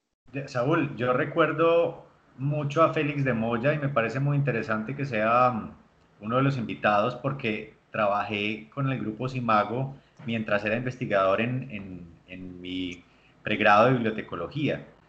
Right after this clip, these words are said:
para, eh, estandarizar toda la red, to-, toda la, mm, plataforma Scopus para Colombia,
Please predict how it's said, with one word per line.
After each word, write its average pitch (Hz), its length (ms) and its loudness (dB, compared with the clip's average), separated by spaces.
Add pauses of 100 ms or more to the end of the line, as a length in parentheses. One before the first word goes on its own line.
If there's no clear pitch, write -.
(340)
para, 113 920 4
eh, 110 360 -4
estandarizar 110 680 0
toda 147 180 6
la 135 120 6
red, 117 300 0 (200)
to-, - 240 -6
toda 127 220 2
la, 131 400 6 (160)
mm, 92 40 -20 (460)
plataforma 120 540 2
Scopus 143 460 -2
para 120 280 0
Colombia, 107 720 -2